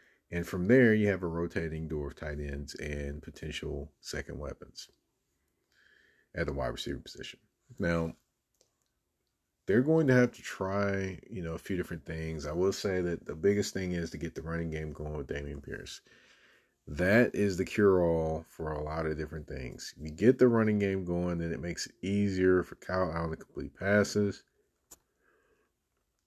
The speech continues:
It makes it easier for just that offense to function in general. You don't necessarily just have to, um,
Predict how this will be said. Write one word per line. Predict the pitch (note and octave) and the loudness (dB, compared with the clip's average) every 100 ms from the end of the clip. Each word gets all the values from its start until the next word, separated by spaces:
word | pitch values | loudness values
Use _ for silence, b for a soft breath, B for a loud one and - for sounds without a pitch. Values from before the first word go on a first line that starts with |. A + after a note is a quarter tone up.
| _ _ _ _ _ _ _ _ _ _ _ _ _ _ _ _ _ _ - - | _ _ _ _ _ _ _ _ _ _ _ _ _ _ _ _ _ _ -18 4
It | |
makes | A#2+ C3 - | 8 8 6
it | - | 2
easier | F#2 G#2 F#2+ F#2 F#2 | 2 2 2 4 4
for | F#2 - E2+ | 2 0 0
just | E2 G#2+ - | 0 0 2
that | F#2+ E2 | 2 2
offense | F2+ - E2 | -2 -2 -4
to | D#2 | -6
function | - F2 - E2 | -8 -8 -8 -8
in | D#2 D2+ | -8 -6
general. | D#2+ D#2+ D2+ D#2 | -6 -4 -4 -4
You | |
don't | E2 F2+ F#2 | -2 -2 -2
necessarily | E2+ F#2 F2 E2+ | -2 -2 0 -2
just | D#2 E2 | -4 -6
have | D#2+ - | -8 -8
to, | D#2 D#2 D2 | -6 -4 -6
um, | C#2 C#2 - G2 | -6 -8 -10 -12